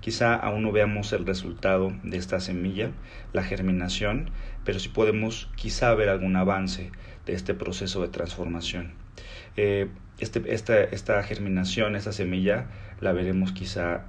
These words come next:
en algunos meses después. ¿Cuáles son las sensaciones que puedes tener en esta luna?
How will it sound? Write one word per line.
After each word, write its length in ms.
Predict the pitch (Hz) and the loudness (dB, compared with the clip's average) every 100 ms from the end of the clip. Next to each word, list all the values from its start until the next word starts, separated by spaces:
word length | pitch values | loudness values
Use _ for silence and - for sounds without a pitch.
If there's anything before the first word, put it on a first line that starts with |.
| - | -6
en 180 | 95 90 | -2 -2
algunos 340 | 87 87 87 | -2 -4 -4
meses 320 | 85 82 87 | -6 -6 -6
después. 560 | 87 - - 104 - - - - - - - - - - - - - | -8 -4 2 2 0 -10 -12 -14 -16 -16 -16 -16 -16 -14 -14 -14 2
¿Cuáles 220 | 190 190 | 4 6
son 120 | 175 | 4
las 120 | 175 | 4
sensaciones 840 | 127 117 107 - 135 104 107 - - - - | 2 0 0 2 2 4 -2 -6 -12 -16 -6
que 80 | 104 | -4
puedes 540 | - 101 104 107 - - - - | 2 4 4 2 -6 -14 -18 -4
tener 400 | 101 101 120 87 | 0 4 4 2
en 100 | 92 | 0
esta 520 | 92 - 90 90 - - | -2 0 0 0 -4 -6
luna? 400 | 87 80 71 | -4 -4 -6